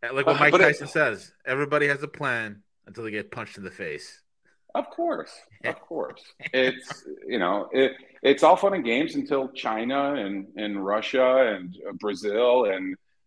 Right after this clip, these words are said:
Speaker 2: uh, Saudi Arabia and the rest of them all get serious. And
Speaker 1: Yeah.
Speaker 2: now they're s-, now they're serious, and we're, uh, you know, being locked down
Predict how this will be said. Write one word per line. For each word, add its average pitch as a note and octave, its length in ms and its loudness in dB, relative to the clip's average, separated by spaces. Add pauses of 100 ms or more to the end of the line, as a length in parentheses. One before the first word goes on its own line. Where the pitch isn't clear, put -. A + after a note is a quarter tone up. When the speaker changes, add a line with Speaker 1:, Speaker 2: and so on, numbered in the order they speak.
(120)
Speaker 2:
uh, F2+ 380 4
Saudi A#2 320 2
Arabia A2 480 0
and A2+ 100 -4
the F#2 60 -6
rest G#2 240 -2
of B2 60 -2
them G#2 100 -4
all F#2 160 0
get G#2+ 160 -6
serious. A#2 500 -6
And E2+ 240 -10
Speaker 1:
Yeah. A3 80 -8
Speaker 2:
now G2 180 0
they're F#2 200 -2
s-, - 200 -12 (400)
now A#2 160 6
they're A#2 200 4
serious, A#2+ 580 0
and G#2+ 160 -4
we're, A2+ 440 -2 (460)
uh, A2 180 2 (320)
you A2 120 -8
know, G2+ 320 -6 (240)
being A#2 500 0
locked G#2 460 2
down A#2+ 300 2